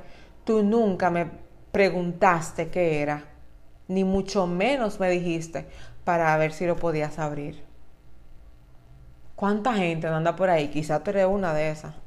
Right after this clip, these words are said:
que tiene el regalo más preciado en sus manos y no se ocupa en conocer qué es. Y ese eres tú. Tú eres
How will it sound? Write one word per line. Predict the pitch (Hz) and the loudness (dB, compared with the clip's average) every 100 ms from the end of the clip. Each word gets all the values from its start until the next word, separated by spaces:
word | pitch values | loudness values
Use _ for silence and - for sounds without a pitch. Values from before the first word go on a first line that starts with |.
| - - - - - - - - - - - - | -16 -16 -18 -18 -20 -20 -20 -20 -20 -20 -12 0
que | 202 | 0
tiene | - 208 214 240 262 - - - | 2 4 4 4 0 -4 -12 -4
el | 226 | -2
regalo | 202 196 208 214 | 2 4 4 2
más | 202 202 254 285 - - - - | 2 2 2 0 -10 -16 -12 0
preciado | 208 202 - 208 214 247 | 2 2 0 2 4 4
en | 254 | 2
sus | 247 196 196 | 0 -2 -2
manos | 160 156 151 156 - - - - - | -2 -2 -4 -6 -8 -10 -12 -12 -10
y | - 180 | -4 -2
no | 185 | -2
se | 185 233 - | 2 0 4
ocupa | 214 180 - 247 220 - 151 - - - - | 2 2 0 0 0 -2 -6 -8 -16 -10 -4
en | 185 | -2
conocer | 175 170 170 170 165 160 | 0 0 0 0 0 0
qué | 160 147 | -4 -4
es. | 139 - - - - - - - - - - - - - - - - - | -4 -8 -10 -16 -16 -18 -16 -16 -18 -20 -20 -20 -20 -20 -20 -20 -18 -6
Y | 208 | -2
ese | 220 254 | -2 -2
eres | 254 247 | -4 -4
tú. | - 285 - - - - - - - - - - - - - | -8 -8 -10 -20 -20 -20 -20 -20 -20 -18 -18 -16 -14 -12 -6
Tú | - 277 262 | 2 6 8
eres | 247 240 | 6 4